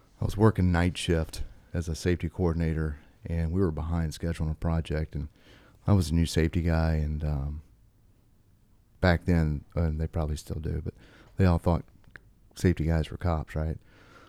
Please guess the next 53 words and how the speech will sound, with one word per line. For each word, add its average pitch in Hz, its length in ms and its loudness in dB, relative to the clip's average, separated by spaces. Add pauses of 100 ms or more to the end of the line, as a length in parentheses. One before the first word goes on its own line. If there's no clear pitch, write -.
(240)
So 107 120 4
I 107 40 10
wasn't 87 280 8
part 80 180 2
of 73 80 -2
the 69 60 -4
team. 76 300 -2
I 78 80 0
was 80 160 -2
just 80 200 -4
the 80 80 -4
guy 78 180 -2
that 78 100 -2
kept - 180 -4
walking 78 280 -4
around 78 140 -2
the 76 60 -2
radio 80 260 0
and 71 120 -4
finding 78 300 -2
problems. 80 480 -4
And - 140 -6 (560)
we 98 100 6
got 110 160 8
behind 87 340 4
schedule 87 380 2
and 78 100 0
cleaning 87 300 0
out 85 160 2
a, 80 220 -2 (200)
a 80 80 -6
brine 87 380 0
tank. 80 420 -2 (600)
And, 80 360 2
uh, 76 280 0 (840)
we - 60 -8
called 104 260 6
a 85 60 2
crew 98 280 4
in 95 100 6
overnight. 87 480 4
We 82 60 -2
got 95 260 4
in 92 140 4
there. 87 260 0
We 90 80 -2
had 80 120 -6
a - 40 -20
vac 87 260 -2
truck 87 420 0
and 76 100 -6
water 87 300 4
hoses, 80 520 -2